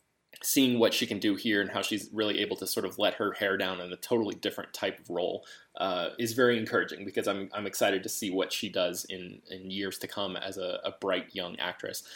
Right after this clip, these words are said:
So the premise of Native Son is, uh, Ashton Sanders plays a guy named Big Thomas, who is a, uh,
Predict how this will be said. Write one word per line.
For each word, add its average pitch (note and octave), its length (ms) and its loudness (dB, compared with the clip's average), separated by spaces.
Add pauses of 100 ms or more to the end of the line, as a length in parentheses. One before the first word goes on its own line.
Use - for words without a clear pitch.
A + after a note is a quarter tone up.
(140)
So B2+ 340 10
the A#2 200 4
premise E3+ 500 2
of A2+ 240 4
Native A2+ 260 4
Son F#2+ 400 -2
is, G2 380 0
uh, F#2 300 -2
Ashton A#2 280 2
Sanders G#2 320 0
plays G#2+ 220 0
a G#2+ 60 2
guy F#2+ 120 2
named F#2+ 280 -4 (160)
Big A#2 380 4
Thomas, - 500 0
who G#2 220 0
is F#2+ 440 -2 (320)
a, G2+ 440 2
uh, - 300 -6